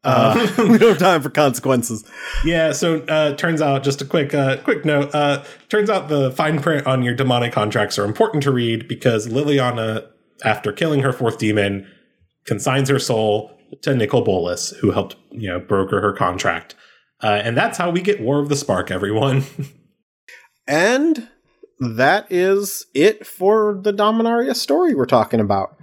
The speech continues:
Speaker 2: Yeah.
Speaker 1: Uh, we did talk about Chronicle of Bolas a long time ago, but that's, like, way, way backstory. So,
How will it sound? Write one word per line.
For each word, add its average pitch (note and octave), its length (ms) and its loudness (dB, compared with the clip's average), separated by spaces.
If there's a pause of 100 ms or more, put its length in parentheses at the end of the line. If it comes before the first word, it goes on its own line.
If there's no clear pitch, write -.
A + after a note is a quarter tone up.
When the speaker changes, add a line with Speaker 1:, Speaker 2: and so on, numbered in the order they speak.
(100)
Speaker 2:
Yeah. A#3+ 180 2 (100)
Speaker 1:
Uh, B2+ 260 4
we C3+ 100 -2
did F3+ 200 2
talk G#3 200 0
about F3+ 200 0
Chronicle D3+ 440 0
of A2+ 180 -2
Bolas A#2+ 440 2
a - 100 -8
long A2 320 4
time G#2+ 280 0
ago, G2+ 260 0
but G#2 180 -2
that's, A#2+ 260 2
like, B2+ 220 2
way, G#2+ 240 2
way G#2 200 0
backstory. G2 760 -8
So, F#2+ 400 -6